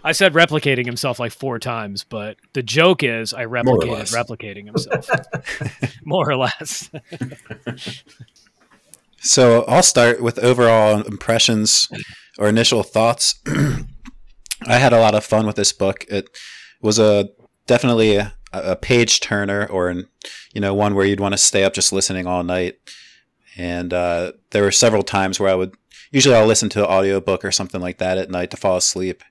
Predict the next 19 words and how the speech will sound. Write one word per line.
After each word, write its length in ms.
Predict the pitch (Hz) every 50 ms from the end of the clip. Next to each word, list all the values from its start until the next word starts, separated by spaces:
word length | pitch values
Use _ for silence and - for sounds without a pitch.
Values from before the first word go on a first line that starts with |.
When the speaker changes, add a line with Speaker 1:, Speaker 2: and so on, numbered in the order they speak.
| _ - - - _ _ _ _ _ _ -
Speaker 3:
And, 340 | 98 90 90 90 87 85 87
uh, 300 | 87 87 85 85 85 85 -
this 220 | 113 101 - -
one 380 | 107 98 95 92 90 90 - - _ _ -
would 160 | 101 95 -
keep 260 | - - 117 113 -
me 140 | 101 98 101
up. 180 | 98 95 - -
I, 160 | 90 92 - _ _ _ _ -
I'd 160 | - 104 95
have 120 | 107 117 -
to 80 | 127
turn 180 | - - 110 101
it 100 | 95 98
on 140 | 98 95 90
to 60 | 92
something 340 | - 107 92 - 90 87 90
else 340 | 90 90 90 90 - - -
because 540 | _ - - - 87 87 85 - - -